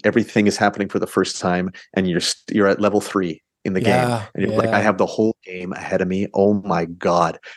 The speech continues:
Speaker 1: And you, and you have this feeling of, "I wanna get so good at this game,"
Speaker 2: And
Speaker 1: only
Speaker 2: that's
Speaker 1: to
Speaker 2: why
Speaker 1: realize by the
Speaker 2: Yeah.
Speaker 1: end, you get so good that you're like, "Oh, I don't wanna play anymore."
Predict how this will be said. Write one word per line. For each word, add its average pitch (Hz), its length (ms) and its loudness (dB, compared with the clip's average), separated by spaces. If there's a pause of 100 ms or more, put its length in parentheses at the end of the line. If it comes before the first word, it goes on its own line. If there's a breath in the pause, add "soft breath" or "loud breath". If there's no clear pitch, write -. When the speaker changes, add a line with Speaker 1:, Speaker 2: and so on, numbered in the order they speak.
Speaker 1:
And 113 200 0
you, 117 120 0
and 113 120 2
you 104 60 2
have 104 120 2
this 98 140 0
feeling 104 360 0
of, 90 120 -2 (120)
"I 101 100 2
wanna 98 260 2
get 90 200 -2
so 87 200 0
good 80 220 -2
at 80 140 -6
this - 160 -8
game," - 300 -8 (380 loud breath)
Speaker 2:
And 160 200 -2
Speaker 1:
only 127 200 2
Speaker 2:
that's - 20 0
Speaker 1:
to 113 80 2
Speaker 2:
why - 80 2
Speaker 1:
realize 104 640 -4 (240)
by 160 140 2
the 147 100 2
Speaker 2:
Yeah. 113 140 2
Speaker 1:
end, 95 300 -4
you 110 140 -6
get 151 220 0
so 131 180 2
good 92 340 -2
that 90 140 -6
you're 98 80 -4
like, 92 160 -2
"Oh, 98 40 4
I - 40 2
don't 92 60 -2
wanna 87 120 -4
play 92 220 -4
anymore." - 420 -14